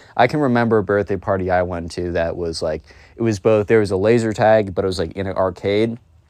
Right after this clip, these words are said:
So you went to the arcade. I think there was, like, roller skating too. It was awesome, right? But anyways, the subscriber was having a birthday party similar to that. He was getting pretty hyped up for it, so he was, like, telling all of his friends in school. He was inviting all of them, telling about how cool it was gonna be, how,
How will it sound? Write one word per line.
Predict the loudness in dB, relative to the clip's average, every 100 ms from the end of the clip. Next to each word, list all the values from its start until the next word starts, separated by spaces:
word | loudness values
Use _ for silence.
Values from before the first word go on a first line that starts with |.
| _ _ -12
So | 0
you | 2
went | 4 0
to | 2
the | 4
arcade. | 4 2 2 2 2
I |
think | -2 -4
there | -2
was, | -2
like, | -4 -2
roller | 0 0
skating | -2 -2 -4 -6
too. | -6 0
It |
was | 2 2
awesome, | 0 0 -6 -10
right? | -6 -6 -6 -18 -20 2
But | 4
anyways, | 6 6 4 4
the | 0
subscriber | -4 -6 -2 4 6 6
was | 2 0
having | -2 -2
a | -2
birthday | -4 -4 -8
party | -4 -4 -4
similar | -8 -10 -10
to | -2
that. | 4 6 4 0 _ _ -2
He |
was | -2 -2 -2
getting | 0 2 0
pretty | 0 0
hyped | 4 2 4
up | 2 2
for | 2 4
it, | 4 2
so | -2 -2
he | -2
was, | -4 -2
like, | -2 -2
telling | -6 -6 -4 -2
all | -4
of | -4
his | -8
friends | -6 -6 -6
in | -12
school. | -6 0 2 4 2 -2 -16 _
He | -4
was | -4 -2
inviting | 2 4 4 2
all | 2 2
of |
them, | 2 0 -2 -4
telling | -8 -8 -6
about | -4 -6 -4
how | -2 -2
cool | -2 -2 -2
it |
was | -2 -6
gonna | -8
be, | -6 -4 -2 -2
how, | -4 -6